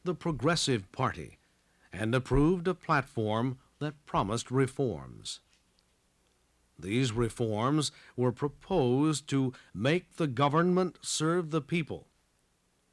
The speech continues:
and carry out more fully their desire for social progress. The Democratic Party also nominated a candidate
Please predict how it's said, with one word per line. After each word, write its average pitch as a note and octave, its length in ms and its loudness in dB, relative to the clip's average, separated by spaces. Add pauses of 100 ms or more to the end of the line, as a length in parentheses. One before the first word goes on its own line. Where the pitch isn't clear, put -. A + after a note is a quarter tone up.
(120)
and D2+ 160 -18
carry B2+ 380 2
out C3 260 4
more C3+ 320 2
fully A2+ 540 -2 (420)
their C3+ 300 0
desire D3+ 580 2
for D#3+ 360 -4
social B2+ 500 -2
progress. F#2+ 680 -6 (1700)
The D3 100 2
Democratic D3+ 800 -2
Party A2 420 -4 (360)
also C#3+ 500 -2
nominated G#2+ 680 -2 (100)
a D3+ 80 -6
candidate G#2+ 720 -4